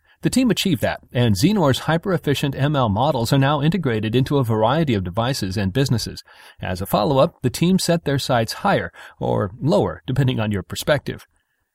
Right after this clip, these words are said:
Answering his own question on the dearth of A I-enabled devices, Farhadi pointed to the battery pack in the demo gadget they made to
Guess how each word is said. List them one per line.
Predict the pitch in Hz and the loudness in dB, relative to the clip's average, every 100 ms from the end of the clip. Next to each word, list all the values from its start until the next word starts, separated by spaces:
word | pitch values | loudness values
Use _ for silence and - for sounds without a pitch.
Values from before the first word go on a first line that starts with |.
| - | -4
Answering | 180 - 156 | -2 0 2
his | 135 156 | 2 2
own | 131 | 0
question | - 170 139 - 143 | 2 2 2 2 0
on | 143 | 2
the | 113 | 0
dearth | 90 107 143 139 | 0 -2 -2 -2
of | 101 | -2
A | 131 | 2
I-enabled | 143 131 123 135 127 | 2 4 2 2 0
devices, | 104 120 147 165 127 | -2 0 0 0 -2
Farhadi | - 143 - 214 214 | 2 2 4 0 -2
pointed | - 175 180 | 0 2 2
to | - | 2
the | 135 | 0
battery | 98 120 151 135 | 2 0 0 0
pack | - 98 92 | -2 -2 -4
in | 110 | -2
the | 101 | -2
demo | 87 131 165 | 0 0 0
gadget | 135 110 92 107 - | 2 0 0 -4 -2
they | 117 | 0
made | 110 123 117 | 0 0 -2
to | - | -2